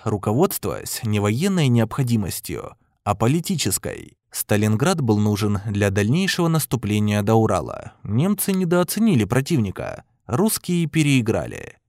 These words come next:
К началу сорок третьего года шестая армия представляла собой жалкое зрелище. Обмороженные,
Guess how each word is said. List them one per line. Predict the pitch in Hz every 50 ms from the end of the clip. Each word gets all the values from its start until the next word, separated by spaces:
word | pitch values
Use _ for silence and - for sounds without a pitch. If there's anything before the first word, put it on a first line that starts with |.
| _ _ _ _ _
К | - 107
началу | 107 107 101 - - 185 202 208 202 -
сорок | - - 110 107 104 -
третьего | - - 104 107 95 - - 110 107 113
года | 117 139 156 147 98 92 52 50 - -
шестая | - - - 131 - - - 196 190 165 123 -
армия | 101 107 104 104 104 104 104 101
представляла | 101 - 113 107 - - - - 110 123 170 180 180 185
собой | 180 - - 135 107 107 104 104
жалкое | 98 143 170 175 165 - 180 175 170
зрелище. | 151 147 156 143 113 101 90 - - - - 58 50 - - - _ _ _ _ _ _
Обмороженные, | 104 107 107 117 139 165 175 175 151 120 98 98 101 85 67 50 50 50 50 - -